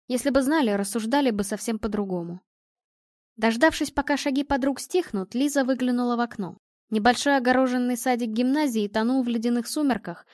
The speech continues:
и напоминал большую яму. Соседние дома оживали гирляндным разноцветием окон. Раздевалка опустела. В углу на скамейке сидела Надя. Увидев Лизу, она радостно поднялась ей навстречу. «Хорошо, что ты, наконец, освободилась»,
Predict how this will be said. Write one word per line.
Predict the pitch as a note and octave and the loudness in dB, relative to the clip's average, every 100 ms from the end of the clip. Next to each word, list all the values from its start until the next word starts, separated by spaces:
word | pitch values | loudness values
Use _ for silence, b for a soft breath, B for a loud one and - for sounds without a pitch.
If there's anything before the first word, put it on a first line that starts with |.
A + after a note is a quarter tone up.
| b b | b b
и | A3+ | -2
напоминал | A3+ A#3+ B3 C4 C#4 | 0 0 0 0 2
большую | B3 B3 - B3 A#3+ | 2 0 -2 -2 0
яму. | A3 F3 E3 - _ _ _ | -2 -4 -8 -14 _ _ _
Соседние | B3+ A#3+ D#4+ C#4 D4+ C4+ | -4 0 2 4 2 2
дома | C#4+ C#4+ D4 | 2 2 2
оживали | C4 C4 C#4 C4+ | 2 2 2 0
гирляндным | A#3+ B3+ B3 C4 C4 A#3+ B3 | 0 0 0 0 0 0 0
разноцветием | A#3 A3 G#3+ G#3+ G#3 G#3 G#3 F#3+ | 0 -2 -4 -4 -6 -6 -6 -6
окон. | F3 - G3 - _ _ _ _ _ _ | -8 -14 -18 -20 _ _ _ _ _ _
Раздевалка | A3+ A3+ C#4 E4+ E4+ D#4 | -4 0 2 2 0 -2
опустела. | D#4 D4 - G#3+ F3 F3+ G3+ _ | -2 -8 -4 -4 -4 -10 -16 _
В | G#3 G#3+ | -6 -2
углу | A3 A#3 | 2 2
на | A3 | 0
скамейке | G#3+ A#3 D4 F#4 G#3 | -2 -2 0 0 -2
сидела | G3+ G#3+ A#3 D#4+ C#4 | -2 0 2 2 0
Надя. | F#3+ F3 F3 F3 _ _ _ | -2 -6 -8 -12 _ _ _
Увидев | A#3+ C#4 D4 C#4+ | 0 2 2 2
Лизу, | E4 E4+ B3 | 2 4 4
она | A3 A#3 | 2 4
радостно | C4 C4+ C4+ C4+ | 4 2 0 -2
поднялась | B3+ B3 C4 C4 B3+ | 0 0 0 0 -2
ей | B3+ B3+ | -2 -2
навстречу. | C4 - G#3 F3+ - - _ _ _ _ _ _ - | -4 -6 -6 -6 -10 -20 _ _ _ _ _ _ 0
«Хорошо, | D4 D4+ | 2 2
что | F#4+ D#4 | 2 2
ты, | D4+ | 2
наконец, | C#4 C4 C4+ B3+ B3+ | 0 2 2 2 -2
освободилась», | B3+ C4+ C4+ B3+ A3+ F#3+ F3+ - | -2 0 2 2 -2 -2 -8 -16